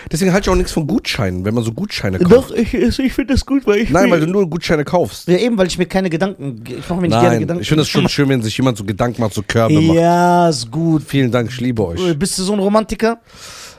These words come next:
Speaker 1: Was heißt für dich romantisch?
Speaker 2: Oh, ja, so ein Schleimer.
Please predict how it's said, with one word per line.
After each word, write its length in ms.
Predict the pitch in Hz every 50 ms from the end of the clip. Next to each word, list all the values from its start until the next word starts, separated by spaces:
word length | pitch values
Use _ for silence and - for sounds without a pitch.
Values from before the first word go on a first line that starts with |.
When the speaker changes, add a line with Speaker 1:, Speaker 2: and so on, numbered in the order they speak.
| - _ _ _ _ _ _ _ - - - - - - -
Speaker 1:
Was 180 | 117 123 117
heißt 220 | 147 151 151 147 -
für 60 | 120
dich 120 | 104 -
romantisch? 540 | - 104 98 95 90 - - 87 - - - -
Speaker 2:
Oh, 160 | 127 123 - - _ - - - - -
ja, 160 | 117 123 127
so 120 | 117 123 143
ein 80 | 139
Schleimer. 460 | - - - 214 311 294 160 120 113